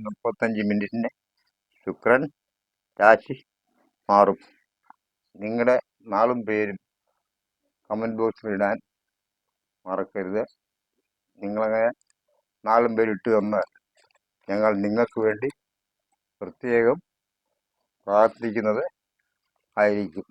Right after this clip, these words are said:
സ്പോർട്സ് ഓൺ ടി വിയുടെ ജ്യോതിഷം എന്ന പ്രോഗ്രാമിലേക്ക്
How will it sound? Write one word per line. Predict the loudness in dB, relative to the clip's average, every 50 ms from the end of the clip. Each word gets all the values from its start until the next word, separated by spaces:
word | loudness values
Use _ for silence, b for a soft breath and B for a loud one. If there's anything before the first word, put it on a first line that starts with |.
| _ _
സ്പോർട്സ് | _ _ -2 -2 -2 -2 -2 0 2 2
ഓൺ | 2 2 2
ടി | 0 0 0
വിയുടെ | 0 -2 0 0 0 0 -2 _ _ _ _ _ _ _ _ _ _ _ _ _ _ _ _ _ _ _ _ _ -6
ജ്യോതിഷം | 0 0 2 4 2 2 2 2 0 0 0 -4 _ _ _ _ _ _ _
എന്ന | -14 -4 -4 -2 -2 0
പ്രോഗ്രാമിലേക്ക് | 0 0 0 2 2 2 2 2 2 0 -2 -2 -4 -4 -2 _ -6